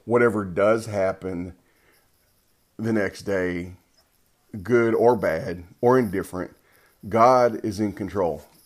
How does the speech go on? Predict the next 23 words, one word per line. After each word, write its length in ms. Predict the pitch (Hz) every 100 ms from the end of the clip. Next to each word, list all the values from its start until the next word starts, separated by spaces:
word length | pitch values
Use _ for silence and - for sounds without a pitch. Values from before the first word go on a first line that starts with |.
| - 95
God 460 | 110 110 113 117
is 420 | - 104 95 90 - _ _ _ _
going 260 | 117 117 110
to 100 | 117
get 320 | 90 123 131
me 120 | 139
through 460 | 131 - 127 123 120
whatever 800 | 104 98 - 117 110 113 107 98 _ _ _ _ _
struggle 600 | - - 131 113 120 110
that 120 | 98
I 140 | 98
face 480 | - - 101 101 104
in 240 | 98 92 90
life. 460 | 82 76 - _ _ _ _ _ _ _ _ _ _ _ _ _ _ _
And 140 | 110 110
so 560 | 117 110 107 98 90 - _ _ _ _ _ _ _ _ _ _ _ _ _ _ _ _ _
it 140 | 123
does 180 | 127 127
me 100 | 131
no 180 | 117 110
good 300 | 92 110 110
to 100 | 107
fear 540 | - - 113 104 95